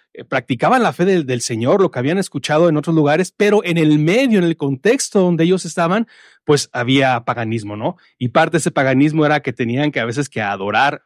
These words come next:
muchos ídolos, pero también adoraban al emperador. El, y bueno, cualquier parecido con la realidad es mera coincidencia, pero también, también pasaba eso. Entonces, era muy difícil para ellos el estar proclamando el evangelio, el estar permaneciendo en su fe.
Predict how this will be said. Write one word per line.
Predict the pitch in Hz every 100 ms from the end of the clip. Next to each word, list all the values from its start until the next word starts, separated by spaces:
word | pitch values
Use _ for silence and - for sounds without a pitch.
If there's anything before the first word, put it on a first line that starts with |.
| _
muchos | 160 233 - 160
ídolos, | 170 185 226 - - _ -
pero | 139
también | 127 135 156
adoraban | 156 139 147 156
al | 143
emperador. | 139 131 135 156 170 _ _ _ _ _ _ _ _ _ _ _ _ _ _
El, | - 110 104
y | 98
bueno, | 117 113 110
cualquier | - 117 135 135
parecido | 143 127 - 131 131
con | 123
la | 110 104 107
realidad | 113 120 123 135
es | 131
mera | 135 139
coincidencia, | 123 120 123 143 156 233 _ _ _ _
pero | - 147 151
también, | - 156 151 180 208
también | 190 185
pasaba | 196 180 196 180
eso. | 185 185 151
Entonces, | 143 170 170 185 - _ _ -
era | 160 220
muy | 208 262
difícil | 311 262 233 254 226
para | 196 175
ellos | 180 196 208 - _
el | - 143
estar | 131 - 185 180 _
proclamando | - 147 143 147 139 165 254 285
el | 220
evangelio, | 165 143 131 165 180 180
el | 151
estar | 135 190 208
permaneciendo | 180 165 151 143 - 185 233
en | 185
su | 135
fe. | 123 214